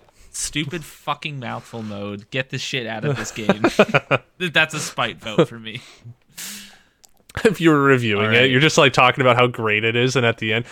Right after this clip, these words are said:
Speaker 2: but it has
Speaker 1: It's
Speaker 2: mouthful mode.
Speaker 1: amazing.
Speaker 2: Seven out of ten. <laughs>
Speaker 1: Yeah. He did swallow a car, and it does look disgusting. I would never let my kid near this game. Uh, yeah, it's a three out of ten for me. Um, all right.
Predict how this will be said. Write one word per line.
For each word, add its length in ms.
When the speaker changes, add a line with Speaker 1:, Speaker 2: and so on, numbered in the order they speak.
Speaker 2:
but 100
it 20
has 180
Speaker 1:
It's 60
Speaker 2:
mouthful 320
mode. 180
Speaker 1:
amazing. 420
Speaker 2:
Seven 360
out 120
of 100
ten. 320
<laughs> 100
Speaker 1:
Yeah. 400
He 100
did 300
swallow 480
a 60
car, 420
and 100
it 140
does 260
look 200
disgusting. 760
I 80
would 160
never 220
let 160
my 140
kid 260
near 160
this 160
game. 520
Uh, 400
yeah, 280
it's 160
a 40
three 320
out 120
of 40
ten 220
for 160
me. 220
Um, 540
all 100
right. 260